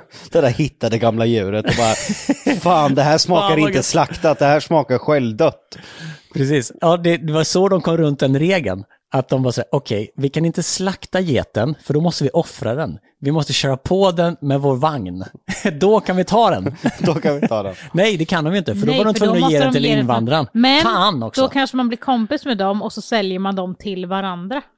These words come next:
Speaker 2: Precis, invandraren kan ju fortfarande laga maten och så kan vi äta den tillsammans. För att det
Speaker 3: Ja.
Speaker 2: fick man säkert inte heller.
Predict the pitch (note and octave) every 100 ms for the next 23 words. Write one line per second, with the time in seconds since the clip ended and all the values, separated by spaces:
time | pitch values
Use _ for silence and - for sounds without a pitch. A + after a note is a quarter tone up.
0 | _ _ - C#3 D3+ - D#3+ D#3 C3+ D3
1 | F3 F#3+ F3+ F3 F3+ - C3+ C3 D3+ C#3
2 | A#2 E3+ C#3 - A2 G2+ - A2+ B2+ A2+
3 | B2 B2+ A#2 - G#2+ G#2+ C3+ C#3 - -
4 | A#2+ A3 F#3+ A#2+ G2+ G#2 - F#2 A2+ A2